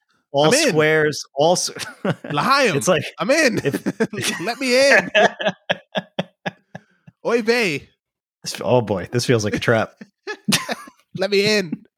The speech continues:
Speaker 1: Feels like you're trying to sneak in. I don't, I don't like this.
Speaker 2: Let me in.
Speaker 1: <laughs> Q,
Speaker 2: I've
Speaker 1: do you
Speaker 2: had
Speaker 1: work for? Who do you work for?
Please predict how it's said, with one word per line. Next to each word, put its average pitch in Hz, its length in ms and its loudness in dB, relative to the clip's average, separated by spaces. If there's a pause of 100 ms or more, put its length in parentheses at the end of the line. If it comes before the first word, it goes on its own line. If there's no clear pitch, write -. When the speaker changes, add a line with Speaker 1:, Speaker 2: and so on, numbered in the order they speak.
(500)
Speaker 1:
Feels 113 140 -6
like 107 100 0
you're 101 60 -8
trying 123 200 2
to 104 40 -4
sneak 117 280 0
in. 113 260 2
I 110 60 -2
don't, 120 80 4
I 113 120 2
don't 123 120 4
like 123 220 2
this. - 360 -6 (200)
Speaker 2:
Let 160 140 -8
me 175 140 -6
in. 156 180 -6
Speaker 1:
<laughs> 147 120 -4 (460)
Q, 180 120 4
Speaker 2:
I've 175 100 6
Speaker 1:
do 151 60 4
you 147 60 6
Speaker 2:
had 147 120 4
Speaker 1:
work 139 220 0
for? 120 300 -4 (100)
Who 185 100 2
do 190 60 0
you 180 120 4
work 170 200 2
for? 135 300 -2